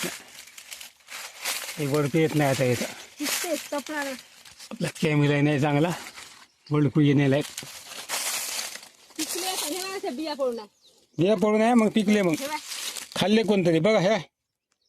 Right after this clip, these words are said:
Speaker 1: बघा मित्रांनो, ह्या बिया आहे. बी फोडून टाकू बरं हे.
Speaker 2: चालतं.
Speaker 1: हो, दाखवा फोडून.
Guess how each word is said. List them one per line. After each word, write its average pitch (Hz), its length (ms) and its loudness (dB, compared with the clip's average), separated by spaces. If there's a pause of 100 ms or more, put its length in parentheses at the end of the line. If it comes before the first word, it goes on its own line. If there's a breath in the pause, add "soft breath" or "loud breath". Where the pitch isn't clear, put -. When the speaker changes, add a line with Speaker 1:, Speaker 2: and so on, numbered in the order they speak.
(200)
Speaker 1:
बघा 180 140 6
मित्रांनो, 165 420 2 (360)
ह्या 156 160 4
बिया 165 280 4
आहे. 208 160 4 (480)
बी 196 100 4
फोडून 240 240 4
टाकू 247 160 6
बरं 247 180 6
हे. 240 160 6 (840)
Speaker 2:
चालतं. 190 280 -10
Speaker 1:
हो, 185 440 2
दाखवा 185 260 4
फोडून. 147 240 2